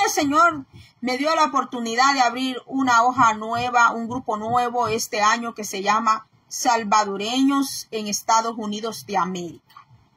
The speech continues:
Así se llama hoy. Yo le había puesto salvadoreños en Ohio, pero casi nadie se estaba agregando, entonces le cambié el nombre.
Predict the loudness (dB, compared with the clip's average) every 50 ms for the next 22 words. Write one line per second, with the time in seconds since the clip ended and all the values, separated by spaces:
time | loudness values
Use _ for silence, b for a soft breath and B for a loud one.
0 | _ _ _ _ -6 -6 -4 -4 -4 -4 -2 -2 0 0 2 2 4 4 6 4
1 | 4 2 0 0 0 0 0 0 -2 -4 -4 -4 -6 -4 -4 -2 -2 0 0 0
2 | 0 0 -2 -6 -4 -4 -4 -4 -4 -6 -8 -8 0 4 6 6 6 4 2 -4
3 | b b b b b b -4 -2 0 2 2 2 2 2 2 4 4 4 2 2
4 | -2 -4 -6 0 2 2 4 6 6 4 4 2 0 0 2 2 2 2 0 -2
5 | -2 -2 -2 0 0 0 0 0 0 0 0 0 -2 -2 -2 -2 -2 -2 -2 0
6 | 0 0 0 0 -4 -10 -14 -18